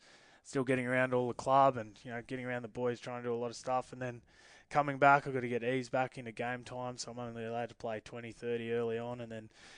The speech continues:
build the load through the calf. And then, you know, a few ups and downs, um, you know, Daryl wanting to rotate the team around a fair bit.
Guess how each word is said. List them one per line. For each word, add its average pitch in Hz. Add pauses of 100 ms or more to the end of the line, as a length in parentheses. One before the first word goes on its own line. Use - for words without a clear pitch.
(120)
build 123
the 120
load 120
through 123
the 117
calf. 131
And 123
then, 123 (400)
you 123
know, 113
a 117
few 127
ups 120
and 123
downs, 120
um, 113 (220)
you 120
know, 110 (460)
Daryl 120
wanting 117
to 113
rotate 113
the 117
team 123
around 117
a -
fair 117
bit. 113